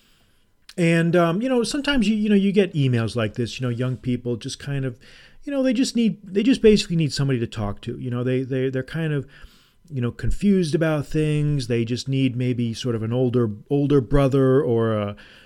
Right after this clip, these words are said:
kind of a neutral uncle or whatever to kind of talk it over, who's not gonna judge them, who's not going to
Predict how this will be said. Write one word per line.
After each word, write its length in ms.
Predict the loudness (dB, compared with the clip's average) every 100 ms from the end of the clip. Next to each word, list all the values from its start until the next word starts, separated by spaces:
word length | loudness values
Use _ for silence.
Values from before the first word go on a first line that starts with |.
| _
kind 180 | -4 0
of 100 | 2
a 200 | 2 2 0
neutral 600 | 0 0 2 4 2 4
uncle 400 | 0 0 2 2
or 80 | 0
whatever 320 | 0 -2 -2
to 80 | -6
kind 220 | -6 -4
of 80 | -4
talk 300 | -6 -4 0
it 60 |
over, 260 | 0 2 0
who's 180 | 0 0
not 160 | -2
gonna 180 | 0 -2
judge 380 | -2 -2 -2 -2
them, 240 | -4 -4
who's 220 | -4 -4
not 200 | -6 -8
going 300 | -6 -6 -4
to 340 | -6 -4 -4